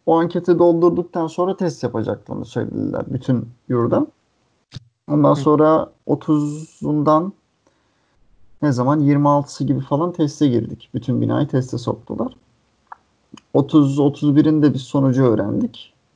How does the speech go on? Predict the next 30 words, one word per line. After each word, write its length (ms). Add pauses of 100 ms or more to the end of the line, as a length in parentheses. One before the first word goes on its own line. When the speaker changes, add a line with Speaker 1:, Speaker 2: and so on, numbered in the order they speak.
Speaker 1:
O, 40
Speaker 2:
Evet. 240
Speaker 1:
o 180
gün 260
de 300
zaten 400
kaldırdılar 720
direkt 200
karantinayı. 640 (320)
Allah'tan 420
yurtta 540 (100)
herkes 360
negatif 420
çıktığı 320
için 300 (460)
Speaker 2:
Oh, 240
Speaker 1:
bir, 120
Speaker 2:
süper. 240 (280)
Speaker 1:
bir 160
problem 480
olmadı. 440 (440)
Yani 200
pozitif 400
çıkan 320
bir 80
kişi 220
olsa 520 (100)
ya 160
karantinayı 500
uzatacaklar 800